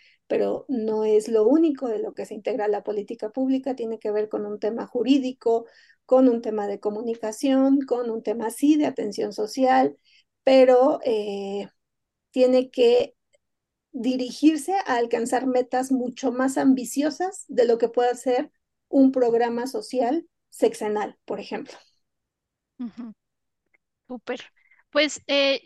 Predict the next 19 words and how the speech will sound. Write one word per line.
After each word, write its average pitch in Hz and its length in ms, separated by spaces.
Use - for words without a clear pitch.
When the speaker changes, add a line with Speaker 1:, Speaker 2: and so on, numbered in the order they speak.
Speaker 2:
yo 339 160
creo 359 420
que 359 320
con 254 220
esto 302 280
nos 254 260
has 254 300
resuelto 233 640
varias 269 580
de 220 100
nuestras 208 460
dudas 247 320
que 208 120
teníamos 220 500
ahí. 233 280
Te 233 180
damos 277 320
las 214 200
gracias 247 520